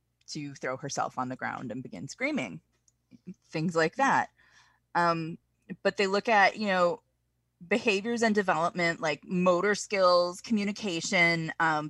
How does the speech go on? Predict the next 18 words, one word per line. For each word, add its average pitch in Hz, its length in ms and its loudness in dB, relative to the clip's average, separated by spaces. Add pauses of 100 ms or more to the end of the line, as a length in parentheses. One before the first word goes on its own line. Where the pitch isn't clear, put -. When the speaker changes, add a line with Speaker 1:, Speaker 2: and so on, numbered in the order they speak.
Speaker 1:
because 196 300 -2
some 190 260 0
children 247 440 0
with 233 140 -2
autism 196 640 -2
can 190 300 -4
begin 185 840 -4 (260)
to 202 200 -6
speak 151 600 -8
and 165 180 -4
then 156 240 -4
lose 165 460 -8
that 143 200 0
ability. 82 640 -10
And 156 140 -6
there 147 160 0
are 196 480 0 (260)
nonverbal 139 920 0